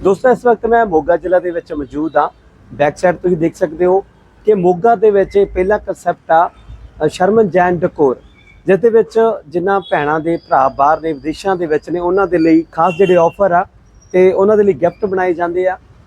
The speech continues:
ਤੇ ਅਸੀਂ ਜਿਹੜੇ ਪਾਰਸ ਜੈਨ, ਉਹਦੇ ਨਾਲ ਗੱਲਬਾਤ ਕਰਾਂਗੇ, ਕਿਉਂਕਿ ਜਦੋਂ ਸਾਉਣ ਦਾ ਮਹੀਨਾ ਆਉਂਦਾ ਤੇ ਰੱਖੜੀਆਂ ਦਾ ਤਿਉਹਾਰ ਆ, ਜਿਹੜਾ ਭੈਣ ਤੇ ਭਰਾ ਦੇ ਪਿਆਰ ਦਾ ਪ੍ਰਤੀਕ ਆ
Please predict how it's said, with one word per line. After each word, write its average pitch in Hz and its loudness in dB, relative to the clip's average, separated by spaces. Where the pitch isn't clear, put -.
ਤੇ 196 4
ਅਸੀਂ 208 -2
ਜਿਹੜੇ 196 0
ਪਾਰਸ 170 -2
ਜੈਨ, 165 -2
ਉਹਦੇ 180 -2
ਨਾਲ 175 -2
ਗੱਲਬਾਤ 143 -2
ਕਰਾਂਗੇ, 170 0
ਕਿਉਂਕਿ 208 0
ਜਦੋਂ 202 2
ਸਾਉਣ 190 0
ਦਾ 214 0
ਮਹੀਨਾ 196 -2
ਆਉਂਦਾ 185 0
ਤੇ 208 4
ਰੱਖੜੀਆਂ 226 0
ਦਾ 220 2
ਤਿਉਹਾਰ 170 2
ਆ, 160 2
ਜਿਹੜਾ 165 0
ਭੈਣ 156 -2
ਤੇ 175 -8
ਭਰਾ 160 0
ਦੇ 160 -4
ਪਿਆਰ 196 2
ਦਾ 208 0
ਪ੍ਰਤੀਕ 185 -6
ਆ 190 2